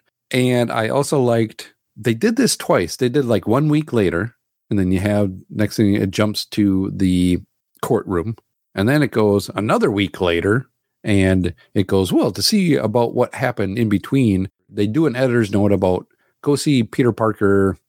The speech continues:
this issue and go see this other issue.'" So there's two issues that they reference.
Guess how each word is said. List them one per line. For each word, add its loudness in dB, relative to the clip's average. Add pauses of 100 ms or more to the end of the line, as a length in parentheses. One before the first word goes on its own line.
(160)
this -2
issue 0
and 0
go 2
see 2
this -2
other 0
issue.'" -8
So 0
there's 2
two -2
issues 0
that 0
they 0
reference. -4